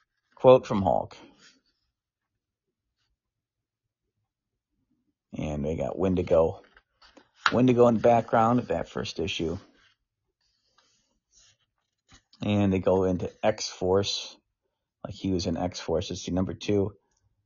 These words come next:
of all the different teams he was in. Um, number one, of course, X-Men, and they sh-, show you a picture of his blue and gold costume, uh, uh, you know, illustrated by, I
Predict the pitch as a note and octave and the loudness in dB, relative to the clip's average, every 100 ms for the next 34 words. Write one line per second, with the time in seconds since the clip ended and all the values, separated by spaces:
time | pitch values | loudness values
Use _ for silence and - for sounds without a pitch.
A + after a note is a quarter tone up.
0 | _ - G2 - G2 F#2 E2+ - D#2+ - | _ -4 -4 0 0 0 -4 -6 -6 -10
1 | - C3+ A2 F#2+ E2 E2 E2 E2 - _ | -2 0 0 -2 -4 -4 -4 -4 -8 _
2 | _ _ _ _ _ _ _ - F2 E2+ | _ _ _ _ _ _ _ -6 -2 0
3 | D#2+ F2+ G2+ G2 G2+ G#2 - F#2+ - F#2+ | 0 0 2 2 2 2 2 -2 -2 -2
4 | F#2+ F#2+ G2+ - - G#2 F#2+ D#2 F2 - | 0 2 2 0 -2 0 0 -2 -6 -8
5 | - - D#2 - - - F2+ D#2+ F#2 - | -10 -8 -8 -8 -8 -4 -4 -4 -6 -6
6 | D#2+ - D2 - F#2+ D#2+ D2+ F2 F2 E2 | -6 -6 -8 -4 -2 -2 -2 0 0 -2
7 | - _ _ _ _ _ _ - - G#2+ | -8 _ _ _ _ _ _ -6 0 0
8 | G2+ G2 F#2 F2 G1+ G1+ G1+ - _ - | 0 -4 -4 -4 -6 -10 -12 -14 _ -8
9 | - - - - - - - - D#2+ - | -8 -8 -20 -18 -16 -18 -12 -8 -8 -6
10 | D2 D2+ B1+ B1+ G1+ G1+ G1+ | -4 -4 -4 -4 -4 -8 -10